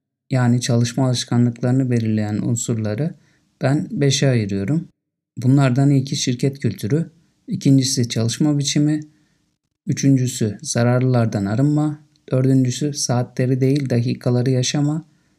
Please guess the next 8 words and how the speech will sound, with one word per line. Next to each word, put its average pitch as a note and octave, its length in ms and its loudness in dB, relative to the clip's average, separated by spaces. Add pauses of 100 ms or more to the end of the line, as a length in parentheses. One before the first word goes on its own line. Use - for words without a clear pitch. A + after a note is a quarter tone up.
(460)
beşincisi C3 580 2
de F3+ 240 -2 (240)
hedefler. A#2 760 -4 (600)
Bu C#3+ 160 2
bölümde C3 520 4
şirket - 460 -6
kültürünü C3+ 400 2
işleyeceğim. B2+ 600 -2